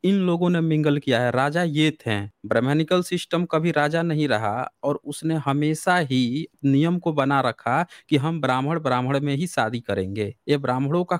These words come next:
कट्टर नियम था, उसी ने ये चीज थोपी और भारत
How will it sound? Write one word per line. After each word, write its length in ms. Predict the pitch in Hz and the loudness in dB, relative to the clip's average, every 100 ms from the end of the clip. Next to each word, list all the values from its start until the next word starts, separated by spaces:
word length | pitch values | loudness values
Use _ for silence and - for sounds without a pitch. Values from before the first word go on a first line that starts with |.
| - | -2
कट्टर 380 | 147 _ 202 196 | -4 _ -4 0
नियम 380 | 185 156 131 123 | 0 2 2 0
था, 220 | - 156 | -2 -2
उसी 460 | - 175 - 214 | -2 -8 -6 -4
ने 0 | |
ये 240 | 196 185 160 | -2 0 -2
चीज 300 | - 156 - | -4 -10 -10
थोपी 420 | - 151 147 151 | -4 -2 -2 0
और 140 | 156 | 0
भारत 340 | 131 131 151 | 0 0 0